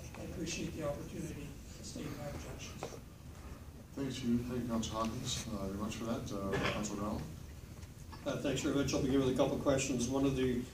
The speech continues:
Speaker 3: recommendations is to purchase five forty-foot buses out of the General Reserve Fund. Can I ask why we're doing that, just so that everybody understands?
Speaker 2: Mr. Enright?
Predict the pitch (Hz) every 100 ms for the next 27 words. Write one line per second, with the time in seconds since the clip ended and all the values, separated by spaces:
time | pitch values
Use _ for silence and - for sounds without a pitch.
0 | - - 143 - 135 135 127 147 - -
1 | - - 151 143 135 - - 135 135 143
2 | 143 143 - - - - - - 131 139
3 | - 147 - 143 143 185 - - 143 135
4 | 117 117 135 135 135 120 135 135 - 139
5 | 139 135 135 120 135 120 117 123 120 123
6 | 127 - 123 - 139 123 127 120 123 123
7 | - 143 135 143 - - - - - -
8 | - - - - - - 117 117 135